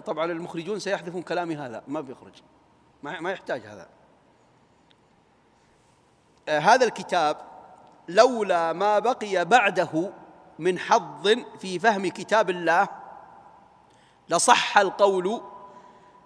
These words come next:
طابق في مضمونه مسمى الجامع لأحكام القرآن. يقول: "لولا أننا ما نقدر نقول إن باقي فهم ومجال للنظر لقلنا هذا الكتاب يكفي، خلاص، جامع.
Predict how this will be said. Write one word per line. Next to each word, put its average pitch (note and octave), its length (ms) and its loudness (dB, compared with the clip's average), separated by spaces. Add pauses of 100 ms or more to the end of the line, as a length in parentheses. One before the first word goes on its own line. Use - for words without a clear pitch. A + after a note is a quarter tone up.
(720)
طابق F#3 580 8
في G3+ 200 -4
مضمونه A3 680 -2
مسمى D3+ 480 -2 (840)
الجامع D3 480 0
لأحكام D#3 420 -8
القرآن. - 340 -12 (1200)
يقول: F3 360 -6
"لولا A3 340 4
أننا G3 420 0
ما G3+ 240 2
نقدر G3+ 360 0
نقول F#3+ 360 0
إن E3+ 240 -4
باقي F#3 380 4
فهم E3+ 320 0
ومجال F3 480 4
للنظر F3 520 2
لقلنا B3+ 520 -2
هذا A3+ 80 -2
الكتاب G#3 440 -10
يكفي، C#3 300 -14 (220)
خلاص، - 420 -16 (280)
جامع. D3 300 -2